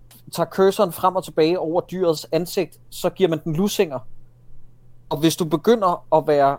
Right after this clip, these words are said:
altså at ty til håndgemæng for din avatar, så bliver den jo også mere voldelig. Det er et ret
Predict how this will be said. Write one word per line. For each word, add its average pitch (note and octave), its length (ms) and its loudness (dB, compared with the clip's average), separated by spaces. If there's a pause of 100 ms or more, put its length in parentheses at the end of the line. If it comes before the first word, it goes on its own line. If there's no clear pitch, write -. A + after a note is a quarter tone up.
(120)
altså C#3+ 180 -2
at C#3 460 -6
ty - 120 -10
til D#3 140 -6
håndgemæng E3 640 -4
for D#3 80 -2
din D3 140 -6
avatar, C#3+ 440 -2
så D#3 120 -10
bliver E3 180 0
den G3+ 260 2
jo F3 120 2
også D#3 200 2
mere E3 180 2
voldelig. F3 440 2 (360)
Det D#3+ 60 2
er D3+ 40 2
et - 100 -8
ret F#3 120 2